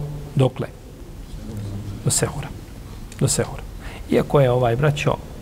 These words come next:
kada je čovjekov stomak prazan, srce mu je bliže njegovom gospodaru.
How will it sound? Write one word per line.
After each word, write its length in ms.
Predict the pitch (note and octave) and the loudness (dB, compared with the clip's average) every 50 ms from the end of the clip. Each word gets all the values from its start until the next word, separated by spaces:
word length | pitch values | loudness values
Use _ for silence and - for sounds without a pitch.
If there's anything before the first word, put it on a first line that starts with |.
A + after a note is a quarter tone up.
| - - - - - - - - - - | -12 -12 -12 -12 -12 -12 -12 -12 -10 0
kada 200 | - A#2+ A2+ A2+ | 2 4 6 6
je 120 | A2+ A2 - - - - - - - - - - - - - | 6 4 2 -2 -8 -10 -8 -10 -8 -10 -12 -12 -10 -8 -4
čovjekov 460 | - - F3+ D#3 C3+ - - C3+ A#2 G#2 | 4 6 8 8 8 6 4 2 2 2
stomak 480 | - - - E3 C#3+ A#2+ G#2+ - - - | 0 2 4 4 4 4 2 -2 -4 -2
prazan, 460 | - B2 A#2+ B2 C3 B2+ D3+ D#3 E3+ - - - - - - - - - - - | 2 4 6 6 6 6 6 4 2 0 -6 -12 -14 -14 -14 -14 -12 -12 -8 -4
srce 380 | - - - D3 D3 - D#3 | 2 4 4 4 4 4 2
mu 140 | C3 B2 B2+ | 4 4 4
je 240 | B2 B2 B2 B2+ - - - - - - - - - | 4 4 2 0 -2 -4 -8 -12 -14 -14 -12 0 2
bliže 460 | C#3+ A#2+ A2 C#3 C#3 C3+ A2+ B2 A#2 | 2 4 8 10 10 10 10 8 6
njegovom 360 | A2+ A2+ A2+ - B2 A2+ A2 | 4 4 2 0 0 0 0
gospodaru. 600 | A2+ B2+ - - - B2+ A2 G#2 G2+ G#2 - - | 0 -2 -2 -2 -2 -4 -4 -4 -4 -6 -8 -10